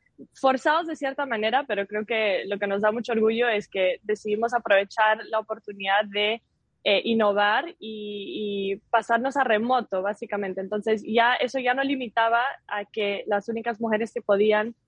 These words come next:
eh, curs-, estudiar con nosotros fuesen, estuviesen físicamente en esos, en esas grandes ciudades, ¿no? Entonces, nosotros pasamos el programa remoto, crecimos, entonces estamos efectivamente en Brasil, Colombia, Chile,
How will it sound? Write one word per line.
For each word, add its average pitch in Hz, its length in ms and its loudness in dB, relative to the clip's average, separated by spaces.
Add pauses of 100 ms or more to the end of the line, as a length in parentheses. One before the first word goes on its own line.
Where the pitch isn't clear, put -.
(280)
eh, 190 460 0
curs-, 208 320 -4
estudiar 214 480 2
con 226 140 -4
nosotros 220 500 -4 (100)
fuesen, 226 440 -2
estuviesen 220 580 0 (440)
físicamente 233 880 2
en 240 180 2
esos, 240 460 -4
en 233 140 0
esas 240 300 0
grandes 226 400 2
ciudades, 196 440 0
¿no? 208 140 -8
Entonces, 220 500 -4 (400)
nosotros 226 400 0
pasamos 254 440 2
el 269 80 2
programa 240 360 2
remoto, 220 540 -2 (240)
crecimos, 247 800 0
entonces 220 460 -4
estamos 214 440 2
efectivamente 208 520 0
en 185 100 0
Brasil, 233 640 0
Colombia, 226 520 2
Chile, 240 520 -4